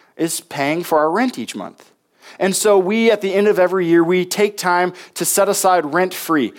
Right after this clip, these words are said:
which is we take time to raise above and beyond our normal offering rent,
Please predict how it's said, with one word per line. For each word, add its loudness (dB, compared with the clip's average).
which 0
is 2
we -4
take -2
time 0
to -4
raise 2
above 0
and 0
beyond 2
our 2
normal 2
offering -2
rent, -8